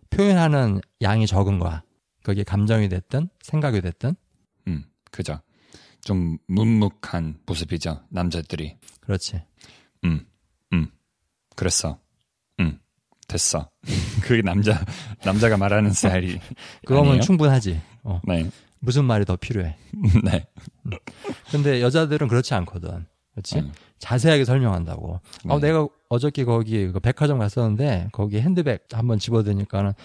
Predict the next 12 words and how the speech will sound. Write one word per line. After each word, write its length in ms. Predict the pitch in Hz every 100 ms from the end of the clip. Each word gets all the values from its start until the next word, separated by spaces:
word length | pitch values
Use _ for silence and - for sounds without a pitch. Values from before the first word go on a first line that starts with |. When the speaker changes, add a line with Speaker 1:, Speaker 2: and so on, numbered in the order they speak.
| - - 101
Speaker 1:
"야, 140 | 95
너무 280 | 90 117 131
예쁘고 220 | 95 -
좋더라. 460 | 117 104 - 87 85
근데 240 | 101 113 123
말이야, 420 | 107 117 131 92
그게 300 | - 113 123
좀 160 | 127
비싼 280 | 110 - 135
것 80 | 139
같아." 320 | 101 - 101
뭐, 260 | 101 113